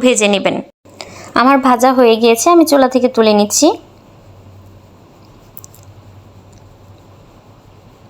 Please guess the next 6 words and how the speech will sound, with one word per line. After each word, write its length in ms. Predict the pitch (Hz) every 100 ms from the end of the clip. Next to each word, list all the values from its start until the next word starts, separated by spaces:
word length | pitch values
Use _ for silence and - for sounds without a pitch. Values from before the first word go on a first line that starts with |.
| - - _ - - -
এভাবে 240 | 247 277 285 262
আমি 140 | 277 - 262 226
বাকি 200 | 233 226 254
বেসটাও 380 | 247 247 302 349 262
ভেজে 200 | 220 208
নেব। 120 | 185